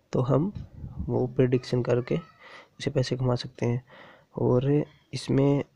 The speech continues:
रही बात विड्रॉल की, तो हम अकाउंट से विड्रॉल कर सकते हैं सीधा। कॉइन्स कमा के,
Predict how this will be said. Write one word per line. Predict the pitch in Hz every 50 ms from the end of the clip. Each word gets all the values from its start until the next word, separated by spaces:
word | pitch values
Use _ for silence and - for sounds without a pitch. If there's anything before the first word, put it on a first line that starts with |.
| -
रही | 147 127 127 127 127 127
बात | 131 131 131 135 - - 147
विड्रॉल | 127 120 123 127 131 131 135 135
की, | 131 - - 135 139
तो | 135 - 143
हम | 135 135 139 139 135 - - - _ _ -
अकाउंट | 156 131 - 127 131 131 131 -
से | - - 135
विड्रॉल | 127 127 123 123 127 127 127 127
कर | - 123 -
सकते | - 131 127 - - 127
हैं | 120 117
सीधा। | - - 123 117 117 113 113 - - _ _ _ _ -
कॉइन्स | - 135 131 139 135 143 - -
कमा | - 151 147 147 143
के, | 135 - 139 139